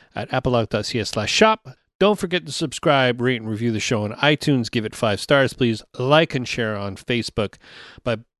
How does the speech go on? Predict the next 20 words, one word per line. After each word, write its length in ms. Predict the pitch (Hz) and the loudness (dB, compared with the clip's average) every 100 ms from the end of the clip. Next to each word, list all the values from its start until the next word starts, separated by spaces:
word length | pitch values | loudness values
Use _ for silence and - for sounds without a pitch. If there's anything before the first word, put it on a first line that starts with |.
| - | -2
going 180 | 107 | -2
to 60 | 98 | -2
facebook 440 | - 127 - 110 - | 0 0 0 -4 0
dot 160 | 117 | 0
com 260 | - 117 107 | 0 0 0
slash 260 | - - - | 0 0 0
apologue 540 | 131 117 117 107 101 - | 0 2 2 2 0 0
pod. 440 | 139 143 143 120 - _ _ _ _ - | 4 4 4 -2 -8 _ _ _ _ 2
Follow 260 | 175 208 196 | 4 4 0
me 160 | 180 | -2
on 100 | 165 | -4
Twitter 340 | - 151 135 131 | -2 0 0 -2
and 280 | 143 151 | -4 -4
Instagram 540 | 131 113 - - 110 107 - | -4 -6 -8 -6 -4 -6 -6
at 200 | 123 - | -6 -4
Simon 340 | - 110 107 | -4 -4 -4
Head 200 | 107 101 | -6 -8
six 320 | - 110 - | -6 -6 -6
six 280 | - 107 - | -12 -12 -10
six. 500 | - 110 - - - | -10 -10 -10 -8 -8